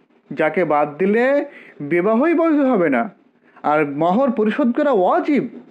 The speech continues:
মহারণা স্ত্রীকে দেওয়া ওয়াজিব। একজন স্বামীর ওপরে তার স্ত্রীর এটা ন্যায্য অধিকার, একজন স্বামীর ওপরে স্ত্রীর এটা একটা ন্যায্য অধিকার, যেটা তাকে পরিশোধ করতেই হবে।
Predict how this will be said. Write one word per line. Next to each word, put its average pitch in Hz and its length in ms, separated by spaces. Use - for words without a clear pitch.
মহারণা 233 440
স্ত্রীকে 240 320
দেওয়া 240 560
ওয়াজিব। 226 540
একজন 185 420
স্বামীর 226 400
ওপরে 269 320
তার 214 180
স্ত্রীর 269 320
এটা 247 160
ন্যায্য 214 340
অধিকার, 277 540
একজন 160 340
স্বামীর 202 300
ওপরে 233 380
স্ত্রীর 233 320
এটা 240 160
একটা 294 400
ন্যায্য 202 460
অধিকার, 262 480
যেটা 196 180
তাকে 262 160
পরিশোধ 247 340
করতেই 247 460
হবে। 269 360